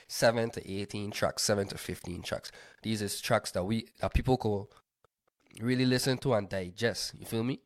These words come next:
So I kinda write down, like, the amount of big tune that, that is really, like, hit worthy, that really nasty and, and Drake album, right? And this my list right here. Hold on. I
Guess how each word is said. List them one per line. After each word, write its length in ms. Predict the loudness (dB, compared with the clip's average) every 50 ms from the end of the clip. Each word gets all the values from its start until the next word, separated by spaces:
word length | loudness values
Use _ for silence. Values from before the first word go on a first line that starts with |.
| _ _ _ _ _ _ _ _ _ _ _ _ _ _ -16
So 140 | -10 -4 -4
I 100 | -4 -2
kinda 280 | -2 0 2 4 4 4
write 260 | 4 0 -4 -4 -2
down, 240 | 0 2 2 2 0
like, 160 | -2 -4 -2
the 80 | -2 -2
amount 340 | 0 2 2 2 2 2
of 140 | 0 -2 -2
big 240 | -2 -4 -6 -6 -8
tune 500 | -6 -2 0 0 2 0 0 -2 -4 -6 -12 -20 -20 _ _ _ _ _ _ _ _
that, 240 | 0 0 0 0 -4 -4
that 160 | 0 0 0
is 140 | 0 0 0
really, 380 | 2 4 6 6 6 6 6
like, 160 | 4 2 0 -4
hit 260 | -6 -6 -6 -6 -4
worthy, 400 | 0 2 2 2 2 2 2 0
that 120 | 0 0
really 320 | 0 0 -2 -2 -2 -2 -2
nasty 560 | 0 2 4 4 4 4 2 0 -2 -2 -2
and, 180 | -2 -2 -4 -10 -16 _ _ _ _ _ _ _ _ -16 -10
and 140 | -8 -6 -4
Drake 280 | -2 -2 -2 -2 -2 0
album, 400 | 2 2 4 4 2 0 -2 0
right? 220 | 0 0 0 0 -2 _ _ _ _ _ _ _ _ -20 _ _ _ _ _ _ _ -10
And 140 | -4 -2 0
this 160 | 0 0 2
my 160 | 2 4 4
list 280 | 4 4 2 0 0 0
right 200 | 0 0 -2 -2
here. 220 | -6 -6 -8 -8 -12 -18 -12 -6
Hold 220 | -4 -4 -2 -4
on. 220 | -4 -6 -8 -10 -12 -16 -20 _ _ _ -20 -20 -18
I 60 | -16